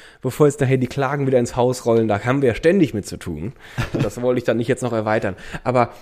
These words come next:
um das noch kurz abzuschließen, die Taube, äh, die, da war das gleiche Prinzip und die, da, da hat man einfach die Taube was machen lassen und, äh, in diesem Versuch war es so, da ging's auch wieder um, um Futter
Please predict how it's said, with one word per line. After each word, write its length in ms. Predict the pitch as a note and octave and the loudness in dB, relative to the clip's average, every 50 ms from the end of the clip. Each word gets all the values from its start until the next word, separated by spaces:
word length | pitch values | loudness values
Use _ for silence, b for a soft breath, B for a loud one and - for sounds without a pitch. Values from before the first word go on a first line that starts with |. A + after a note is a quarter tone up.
| B - | B -4
um 100 | C3 C3 | -2 -2
das 160 | A#2 A2+ - | -2 -2 -4
noch 120 | A#2+ G#2+ | -8 -6
kurz 220 | - - A2 - - | -6 -6 -6 -6 -6
abzuschließen, 760 | - G3+ - - - D3 - - B2 A#2 A2+ A2 - C3+ D3 D3+ B B B B - | -8 -8 -8 -8 -8 -10 -8 -4 -4 -4 -4 -4 -6 -8 -8 -8 B B B B -4
die 160 | A#2+ A#2+ - | -4 -4 -2
Taube, 720 | - - D3+ D#3 F#3 G#3 G#3 D#3 B2+ B2+ B2+ C#3 D#3 F#3 G#3 B B B B B B - | -2 0 0 2 2 2 2 2 2 2 2 2 2 0 -2 B B B B B B -4
äh, 500 | B2+ C3+ C3 C3 C3 C3 C3 C3 C3 A#2+ - B2+ - | -2 0 2 2 2 2 2 2 0 -2 -6 -10 -8
die, 340 | C#3 C#3+ D3+ D#3 D#3+ E3+ E3+ | -6 -4 -4 -2 -4 -2 0
da 140 | D3+ C3 A#2 | 0 0 0
war 60 | D3 | -2
das 160 | D#3 D3 - | -4 -4 -4
gleiche 280 | - C#3 D#3 F3+ - - | -4 -4 -4 -4 -4 -6
Prinzip 760 | - - F3+ D#3 D3 - - - E3+ F3+ G#3 B3+ B3+ - - B B B B B B B B B _ | -4 -2 -4 -4 -4 -4 -4 -4 -2 -2 -2 -2 -4 -6 -14 B B B B B B B B B _
und 340 | D3+ D#3 D3 D3+ D3+ C#3+ C3+ | 4 6 6 4 2 0 -4
die, 380 | C#3+ C3 - D#3 E3 F3+ F#3 D3 | -6 -6 -6 -6 -4 -4 -4 -2
da, 160 | - D#3 C3+ - C#3 | -2 -2 -2 -2 -2
da 280 | - D#3+ D3 C3+ B2 C3+ | 0 0 0 0 -2 -4
hat 180 | F3+ F3 - | -4 -4 -2
man 120 | E3 D3+ C3+ | -4 -2 -2
einfach 240 | D3 D#3 - E3 | -2 -2 -4 -4
die 120 | - - C#3 | -2 -2 -4
Taube 440 | - - - C#3+ D3+ D#3+ E3 D#3 C3 | -4 -4 0 0 2 2 2 2 2
was 200 | C3 B2 - - | 0 -2 -2 -6
machen 420 | G2+ G2 B2 D3+ E3 - - A2 | -6 -4 -4 -4 -4 -4 -4 -4
lassen 520 | G2+ F#2 F#2 F#2+ - - A2 G#2+ B2+ D#3+ F3+ B B B B B B B _ | -4 -4 -6 -8 -8 -6 -6 -4 -4 -6 -6 B B B B B B B _
und, 360 | C3 C#3 C3+ C#3 C#3 - - | 0 2 2 0 -2 -4 -4
äh, 260 | C3+ C3 B2 A#2+ B2+ | -2 -2 0 0 -2
in 400 | A#2+ B2 B2+ C3+ B2+ C3 B2+ C3 | -4 -2 -4 -4 -4 -2 -4 -4
diesem 200 | A#2+ A#2+ B2+ B2 | -4 -4 -6 -6
Versuch 380 | A#2+ B2+ B2 A#2+ C#3+ D#3 D#3 C3+ | -4 -4 -4 -2 -4 -4 -4 -4
war 120 | B2 A2 | -4 -4
es 120 | G2+ - - | -4 -4 -4
so, 100 | C#3 D3 | -2 -2
da 60 | B2+ | 0
ging's 220 | G#2+ G#2 G#2 - | -2 -2 -6 -6
auch 180 | - G2+ - - | -6 -10 -6 -4
wieder 180 | B2 A2 G#2 D2+ | -2 -2 -2 -2
um, 140 | E2+ F2+ D2+ | -2 -6 -10
um 160 | E2 F2 E2+ | -10 -12 -12
Futter 560 | - - - D#3+ D#3 - D3 C#3 C3+ C3+ C3 | -12 -4 -4 -4 -2 -2 -2 -2 -2 -4 -6